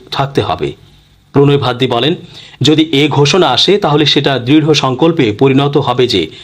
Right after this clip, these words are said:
আমাদের প্রতিপক্ষদের নিবৃত্ত করতে এবং আমেরিকার জনগণ, আমাদের মিত্র ও অংশীদারদের সুরক্ষায় আরও পারমাণবিক অস্ত্রের প্রয়োজন হবে।" রাশিয়ার সঙ্গে দু হাজার দশ সালে সম্পাদিত নিউ স্টার্ট চুক্তি অনুযায়ী যুক্তরাষ্ট্র বর্তমানে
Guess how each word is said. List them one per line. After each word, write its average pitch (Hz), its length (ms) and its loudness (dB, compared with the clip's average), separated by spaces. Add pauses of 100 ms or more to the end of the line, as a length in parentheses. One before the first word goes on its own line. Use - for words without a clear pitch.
(140)
আমাদের 131 420 -2
প্রতিপক্ষদের 143 800 0
নিবৃত্ত 143 420 0
করতে 139 500 0 (220)
এবং 127 260 -2
আমেরিকার 139 500 -2
জনগণ, 127 520 0 (300)
আমাদের 123 300 0
মিত্র 139 560 2
ও 123 60 2
অংশীদারদের 139 720 2
সুরক্ষায় 139 560 0 (320)
আরও 131 460 0 (220)
পারমাণবিক 127 540 -2
অস্ত্রের 110 380 -2
প্রয়োজন 139 400 2
হবে।" 90 280 -4 (960)
রাশিয়ার 165 320 2
সঙ্গে 208 240 0
দু 165 80 0
হাজার 165 200 0
দশ 139 280 0
সালে 147 200 0
সম্পাদিত 135 440 -2
নিউ 147 300 2
স্টার্ট 139 360 -2 (120)
চুক্তি 156 340 0
অনুযায়ী 117 420 0
যুক্তরাষ্ট্র 131 580 -2
বর্তমানে 117 520 -4